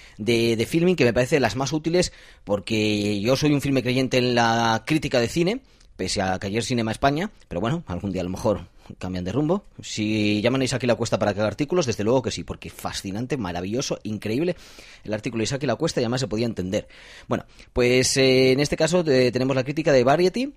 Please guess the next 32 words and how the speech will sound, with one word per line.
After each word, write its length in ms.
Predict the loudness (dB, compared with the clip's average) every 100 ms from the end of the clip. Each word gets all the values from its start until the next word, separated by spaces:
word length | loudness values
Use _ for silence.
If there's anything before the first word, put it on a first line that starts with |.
| -16
o 80 | -10
Variety, 440 | -4 -2 -2 -2
que 80 | -2
dirían 200 | 0 0
los 120 | -2
ingleses, 400 | -2 -2 -2 -4 -8
Screens 460 | -6 -2 0 -2
y 100 | -4
New 100 | 0
York 160 | 0 0
Times. 380 | -2 -4 -10 -16 _ -20 -20 -10
Son 220 | -4 -2
críticas 420 | -2 -4 -4 -2
que 100 | -2
han 80 | -4
recogido, 680 | -4 -4 0 2 4 2 0 -18 -12
pues, 160 | -6 -4
en 140 | -2
Filmin, 400 | 0 2 0 -2 -10 _ _
que 140 | -10 -2
ponen 260 | 0 0
la 100 | -2
puntuación 440 | -4 -6 -4 -6 -2
que, 280 | 0 0
que 100 | 0
dan 120 | 0 0
ellos, 260 | 0 -2
y 40 | -2
entonces, 260 | -4 -4
pues, 160 | -6 -8
te 60 | -6
hacen 520 | -4 -4 -4 -6